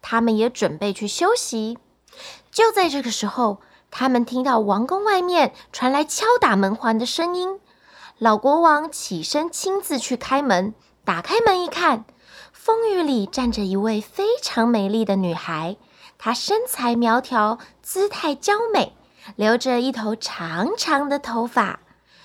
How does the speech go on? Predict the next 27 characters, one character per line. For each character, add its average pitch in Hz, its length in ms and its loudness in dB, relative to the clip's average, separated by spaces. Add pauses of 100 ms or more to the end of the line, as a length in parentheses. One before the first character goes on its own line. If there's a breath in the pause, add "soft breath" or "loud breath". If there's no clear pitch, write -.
(200 loud breath)
雨 240 180 2
已 208 100 0
经 381 260 -2
淋 285 200 0
透 302 240 2
了 247 100 0
她 - 180 -8
身 381 280 -2
上 392 220 -2
的 302 100 2
衣 330 180 0
服， 247 380 -2 (380 loud breath)
沿 196 280 2
着 339 160 2
她 339 220 -2
的 349 100 0
头 240 260 -2
发 254 300 0 (160 loud breath)
像 220 240 -4
一 220 100 4
条 208 200 -2
小 196 340 -4
溪 359 440 0
一 - 20 0
样 285 260 2
流 208 240 2
着。 220 300 2